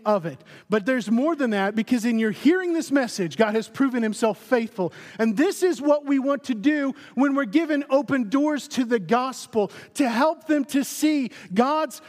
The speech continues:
faithfulness throughout the storyline of Scripture and in their own lives. Do you not see that God has been faithful?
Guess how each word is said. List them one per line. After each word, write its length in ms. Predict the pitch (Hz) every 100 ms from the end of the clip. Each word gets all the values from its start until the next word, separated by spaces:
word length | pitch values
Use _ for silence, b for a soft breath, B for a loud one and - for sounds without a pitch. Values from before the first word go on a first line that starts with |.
| B
faithfulness 720 | - 302 320 311 277 254 - B
throughout 420 | - 277 277 339 311
the 80 |
storyline 640 | 269 - 311 311 277 277 277
of 100 | 220
Scripture 680 | - - 330 - 330 349 359 B -
and 240 | 285 269 302
in 360 | 302 339 320
their 460 | 220 302 302 294 254
own 360 | 285 302 269 240
lives. 840 | 302 311 240 160 123 - - - _ _ _ _ _ _ _ _ _ _ _ _ _ _ _ _ _ _ _ _ _ _ _ _ _ _ _ _ _
Do 80 |
you 80 | 170
not 220 | 214 214
see 220 | - 196 196
that 120 | 143
God 180 | 165 170
has 120 | 147
been 140 | 151
faithful? 580 | 143 151 139 - - 131